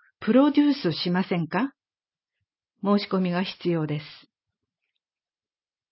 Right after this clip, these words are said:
成人式の企画、内容などを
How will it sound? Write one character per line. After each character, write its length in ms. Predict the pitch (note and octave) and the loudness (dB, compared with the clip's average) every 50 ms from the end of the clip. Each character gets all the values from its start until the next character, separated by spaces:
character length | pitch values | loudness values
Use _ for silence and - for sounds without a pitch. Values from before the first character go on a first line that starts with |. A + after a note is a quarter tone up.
| _ _ _ _ - - | _ _ _ _ 0 4
成 200 | C4+ C#4 C#4+ C#4 | 6 6 6 6
人 240 | C#4 C#4 C#4 C4 B3+ | 6 8 8 8 8
式 300 | B3+ - - - G#3 G3 | 6 0 -4 -2 0 0
の 320 | F#3 F3 E3 D#3+ - - _ _ - - - - | 2 0 0 -2 -4 -8 _ _ -10 -10 -8 -2
企 460 | - C4 B3+ B3+ C4 - A#3+ A#3 A3+ | 0 0 0 0 0 2 2 4 4
画、 40 | - | 4
内 260 | G3 G3+ G#3+ A#3+ B3 | 4 4 6 6 6
容 220 | B3+ C4 C4 B3+ B3 | 6 6 6 6 6
な 160 | A#3 A#3+ A3 | 4 2 2
ど 160 | F#3+ F3 F3 | 2 2 2
を 80 | E3+ | 0